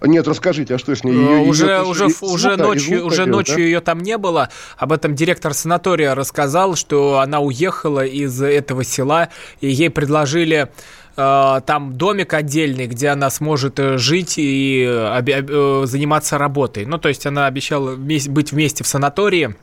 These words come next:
Speaker 2: Но, естественно, всё это не получается, и она уехала.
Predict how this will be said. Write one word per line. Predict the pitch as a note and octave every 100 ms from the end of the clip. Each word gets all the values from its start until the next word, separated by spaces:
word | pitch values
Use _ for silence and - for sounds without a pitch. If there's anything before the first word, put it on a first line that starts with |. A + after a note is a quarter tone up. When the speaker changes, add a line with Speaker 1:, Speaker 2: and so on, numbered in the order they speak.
| - - - - - - - - -
Speaker 2:
Но, |
естественно, | D#3 D3+ D#3+ - C3+
всё | -
это | D3+ D3
не | C#3+ D3
получается, | - C#3 - F#3+ G3 - D3+
и | C#3 C#3+
она | C3+ C#3
уехала. | C#3 C#3+ G3+ A3 G#3+ A3